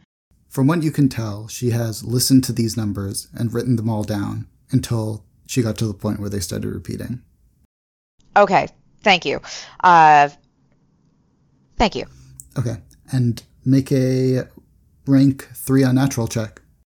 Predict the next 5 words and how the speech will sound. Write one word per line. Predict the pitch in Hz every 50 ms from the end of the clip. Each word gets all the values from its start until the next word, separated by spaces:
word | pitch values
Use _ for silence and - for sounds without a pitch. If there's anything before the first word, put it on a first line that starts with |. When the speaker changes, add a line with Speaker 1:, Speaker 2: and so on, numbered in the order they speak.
| _ _ _ _ _ _ _ _ _ _ _ _ _ _ _ _ - 202 190 185
Speaker 2:
Wha-, | 196 196 190 185 170 165 165 165 165 165 160
yeah, | 156 147 143 139 135
that's | 139 135 - -
fair. | - 73 104 - - - - - - - - - - - _ - - - - - - - _ - - _ _ _ _ _ _ _ _ _ _ _ _ _ _ _ _ _ _ _ -
Which | 180 185 180 180 175 170 175 170 170 - - - -